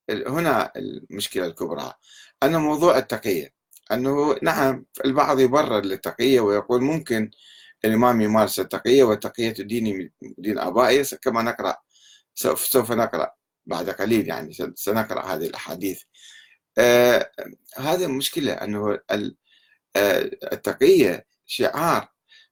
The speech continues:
اتخذه الغلاة لتمرير أكاذيبهم وخرافاتهم وشركياتهم وعقائدهم المنحرفة، ونسبوها ل-، ل-، ونسبتها إلى الإمام الصادق تحت ستار التقية، أنه نعم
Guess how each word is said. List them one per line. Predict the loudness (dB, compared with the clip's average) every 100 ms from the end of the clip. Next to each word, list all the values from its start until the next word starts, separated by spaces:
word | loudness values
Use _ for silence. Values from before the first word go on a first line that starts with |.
| -10
اتخذه | -8 -6 -2 0 2 2
الغلاة | 2 4 4 4 4 4 0 -2 _ _ _ -6
لتمرير | -2 0 0 2 4 6 4 2 _ _ _ _ _
أكاذيبهم | -8 0 0 2 0 0 -6 -8 -16 _
وخرافاتهم | -18 -14 -12 -8 -4 -4 -6 -14 -14 -16
وشركياتهم | -14 -16 -12 -4 -4 -4 -8 -14 -16 _ _ _ _ _
وعقائدهم | -2 -2 0 0 2 6 6 6
المنحرفة، | 0 -2 0 0 2 2 0 -4 _ _ _ _ _ _ _
ونسبوها | 6 6 4 2 0 0 2 2 2 0
ل-، | -4
ل-، | -4 -10 -2
ونسبتها | 4 4 4 0 0 0 0 2 2
إلى | 2 0
الإمام | -2 -4 -6
الصادق | -4 0 2 2 0 _ _ _ -4
تحت | -4 -2
ستار | -6 -4 0 0
التقية، | 2 -2 0 0 0 -2
أنه | -4 -2 0
نعم | 2 0